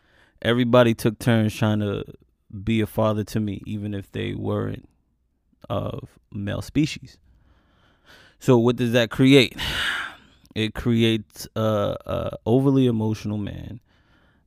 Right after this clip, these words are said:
that is in tune with his femininity. So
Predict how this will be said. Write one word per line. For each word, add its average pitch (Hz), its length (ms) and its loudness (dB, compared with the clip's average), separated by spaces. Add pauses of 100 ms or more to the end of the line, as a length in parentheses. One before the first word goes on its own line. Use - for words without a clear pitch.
that 101 560 0
is 104 140 -2
in 104 120 -2
tune 131 600 2
with 104 560 -4
his 104 160 -4
femininity. 113 760 0 (800)
So 107 1200 -2